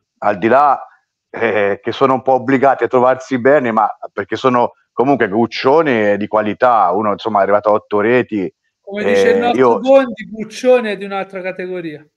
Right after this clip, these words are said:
Speaker 1: Eh, dai, cioè Guccione ti fa la differenza quando è in palla, tanta roba. E così Pattarello non lo tieni, eh, se dice di partire devi far fallo e, e comunque, insomma, Pattarello ha inciso tanto in quest'ultimo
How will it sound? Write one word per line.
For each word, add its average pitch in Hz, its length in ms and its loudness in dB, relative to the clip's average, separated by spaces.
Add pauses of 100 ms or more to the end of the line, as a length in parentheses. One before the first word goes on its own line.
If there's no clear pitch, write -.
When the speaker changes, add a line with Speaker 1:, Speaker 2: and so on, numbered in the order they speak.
(200)
Speaker 1:
Eh, 117 460 2
dai, 104 440 0
cioè 113 160 -2
Guccione 110 960 2
ti - 100 -18
fa 110 160 0
la 104 100 2
differenza 107 1120 2
quando 104 320 0
è 107 300 0
in 107 380 -10
palla, 113 580 2
tanta 107 320 -2
roba. 104 380 0 (400)
E 107 120 -6
così 123 360 0
Pattarello 120 960 2
non 113 180 0
lo 117 100 2
tieni, 101 720 0
eh, 95 80 -8 (480)
se 113 160 -6
dice 120 300 -2
di 113 160 0
partire 120 840 2
devi 107 220 0
far 104 220 0
fallo 120 840 2
e, 107 320 -2 (300)
e 92 120 -12
comunque, 120 560 0
insomma, 120 400 0
Pattarello 120 600 2
ha 117 80 2
inciso 117 480 -2
tanto 113 500 0
in 101 80 -2
quest'ultimo 110 800 -2